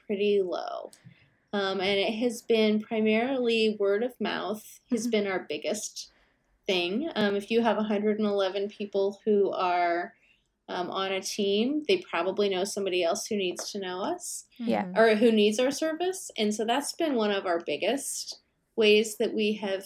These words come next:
Speaker 1: um, had people find out about us. And then Google searching. Um, but one of the things, so right now we're in the middle of another fundraise,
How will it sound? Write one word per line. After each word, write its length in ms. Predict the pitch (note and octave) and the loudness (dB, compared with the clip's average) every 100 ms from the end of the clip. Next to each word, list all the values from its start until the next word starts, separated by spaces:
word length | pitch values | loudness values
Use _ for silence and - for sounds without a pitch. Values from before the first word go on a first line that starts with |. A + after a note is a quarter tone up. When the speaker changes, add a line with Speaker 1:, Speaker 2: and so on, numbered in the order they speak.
| - | -8
Speaker 1:
um, 360 | G3 F#3 F3+ G#3 | -8 -8 -8 -8
had 160 | G3 G3+ | -6 -6
people 240 | A#3 G#3+ | -6 -8
find 200 | G#3+ A3 | -4 0
out 140 | A3 A3 | 0 0
about 260 | A#3 C4 | -2 -4
us. 360 | C#4+ D#4 D#4 - _ - - - - | -2 -4 -6 -14 _ -20 -20 -20 -2
And 240 | A3+ A3 | 2 4
then 680 | A3 G#3+ G#3+ G#3 G#3 G#3 G#3+ | 6 6 4 4 2 0 -2
Google 260 | C4+ E4+ C4 | 0 0 0
searching. 840 | G#3+ E3 D#3+ - - - G#3+ G#3+ - | -2 -6 -6 -6 -8 -8 -10 -10 -12
Um, 540 | G#3 F#3 D#3+ - G#3+ - _ _ _ _ _ | -8 -6 -8 -10 -12 -14 _ _ _ _ _
but 300 | A#3+ A#3 - | 0 0 -2
one 360 | - A3 A#3+ D#4+ | -10 -4 0 2
of 100 | F4 | 2
the 60 | C#4+ | 0
things, 400 | C4 A#3 A3 A3 | 0 2 2 0
so 120 | A3 | -2
right 280 | G#3+ A#3+ G#3+ | 2 0 2
now 280 | G3+ G#3 A3+ | 2 2 2
we're 140 | G#3 | 2
in 180 | F3+ G3 | 2 -2
the 100 | F#3+ | -2
middle 260 | F#3 F3+ E3+ | -2 0 0
of 100 | E3+ | -2
another 320 | E3+ D#3+ F3 | -8 -4 -4
fundraise, 760 | G#3+ - - C3+ G#2+ B2+ A#3 | -4 -10 -10 -8 -6 -6 -8